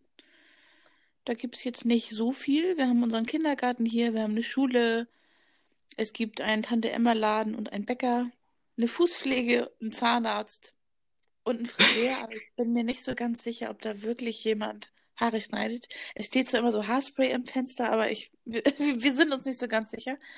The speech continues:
Ähm, es gibt zwei Tierärzte und also es ist wirklich sehr ländlich. Und, ähm, wir haben uns hier vor anderthalb Jahren unser Haus gekauft. Äh, das ist fünfundsechzig Jahre alt, das haben wir saniert und flott gemacht und ja.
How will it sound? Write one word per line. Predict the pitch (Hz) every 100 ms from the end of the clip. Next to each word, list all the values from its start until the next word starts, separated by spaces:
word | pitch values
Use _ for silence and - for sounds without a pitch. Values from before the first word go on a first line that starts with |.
| - - - - - -
Ähm, | - 117 226
es | 233 -
gibt | 330 330
zwei | 269 226
Tierärzte | - 311 - 247 - 247
und | 220
also | 202 247
es | 247
ist | 240
wirklich | 247 247 233
sehr | 226
ländlich. | 226 311 311 285 - - - - - - _
Und, | - 123 123 -
ähm, | - 233 233 233 233
wir | 240 254
haben | 269
uns | 269
hier | 254
vor | - -
anderthalb | 247 226 220 226
Jahren | 233 226
unser | 214 226
Haus | 302 349
gekauft. | - - 247 247 - - _ _ _ 302 - - - - _ _
Äh, | 240 233 233
das | 233
ist | 233
fünfundsechzig | - 233 226 226 - 233
Jahre | 247 233
alt, | - 226
das | 226 -
haben | 220
wir | 220
saniert | 226 220 233 226 226
und | - 220 220 - -
flott | - - 240 -
gemacht | 233 226 233 - - -
und | 220 226 - - - - - - - - - - _
ja. | 427 104